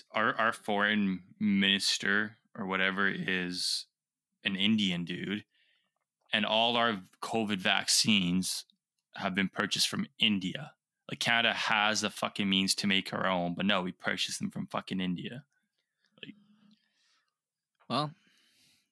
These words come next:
Speaker 2: I don't know. I don't get political on this podcast, so I don't, I don't know. <laughs>
Speaker 1: He gets political after the podcast. <laughs>
Speaker 2: Yeah.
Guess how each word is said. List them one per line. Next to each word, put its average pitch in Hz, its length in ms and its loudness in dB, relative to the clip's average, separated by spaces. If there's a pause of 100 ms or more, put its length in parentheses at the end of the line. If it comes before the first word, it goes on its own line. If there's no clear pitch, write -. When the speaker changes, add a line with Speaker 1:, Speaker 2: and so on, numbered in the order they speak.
Speaker 2:
I 113 100 0
don't 113 100 0
know. 101 180 -2 (1080)
I 107 40 0
don't 123 140 0
get - 120 -4
political 95 400 -6
on 82 100 -8
this 73 120 -14
podcast, 85 520 -12
so - 160 -6
I 90 80 -8
don't, - 120 -4
I 196 100 -2
don't 180 140 -4
know. - 180 -6 (720)
<laughs> 143 60 -2 (920)
Speaker 1:
He 117 160 0
gets 110 200 0
political 110 480 0
after 110 340 2
the 92 100 -2
podcast. - 880 4
<laughs> 196 380 8
Speaker 2:
Yeah. 160 460 2